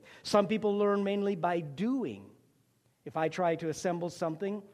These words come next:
I'll read the instructions seven times before I put slot A into slot B.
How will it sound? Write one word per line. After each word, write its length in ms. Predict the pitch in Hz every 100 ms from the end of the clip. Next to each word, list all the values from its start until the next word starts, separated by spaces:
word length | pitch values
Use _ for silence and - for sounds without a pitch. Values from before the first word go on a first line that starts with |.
| - _ -
I'll 200 | 143 151
read 200 | 165 156
the 80 |
instructions 560 | 151 - 165 165 175 160
seven 400 | - 185 190 202
times 520 | - 202 202 147 120
before 340 | 131 139 156 147
I 40 |
put 200 | - 147
slot 380 | - 165 156 - 160
A 340 | 160 175 160
into 180 | 160 147
slot 380 | - 175 151 - 127
B. 420 | 139 165 113 101